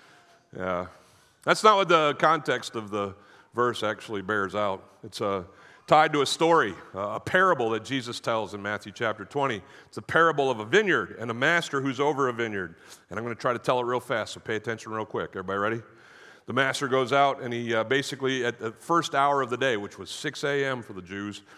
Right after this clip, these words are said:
uh, he finds some workers who had no job and no, uh, you know, prospects for a job. And he says, "Hey, would you like to work in my vineyard?" And they said, "Yes." And so they go and work.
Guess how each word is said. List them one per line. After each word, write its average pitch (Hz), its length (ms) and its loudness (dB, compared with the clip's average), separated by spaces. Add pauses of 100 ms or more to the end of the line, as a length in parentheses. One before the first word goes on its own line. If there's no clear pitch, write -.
(300)
uh, 101 100 -6
he 113 140 -6
finds 131 360 -2
some 120 240 -4
workers 127 460 2
who 120 120 -4
had 120 180 0
no 143 140 0
job 135 440 2
and 104 100 -8
no, 123 220 -4 (260)
uh, 110 200 -4
you 113 120 -8
know, 113 240 -6 (340)
prospects 143 460 0
for 117 140 -4
a 104 40 -2
job. 101 260 -2
And 95 100 -12
he - 40 -12
says, 113 200 -6
"Hey, 147 140 0
would 113 120 -4
you 113 80 -6
like 120 160 0
to 113 60 -8
work 120 220 -4
in 117 60 -6
my 113 120 -2
vineyard?" 147 420 0
And 117 180 -4
they 120 120 -2
said, 120 280 -4
"Yes." 143 320 0
And 107 100 -14
so 131 120 -8
they 120 140 -6
go 151 220 -2
and 139 100 -6
work. 151 360 0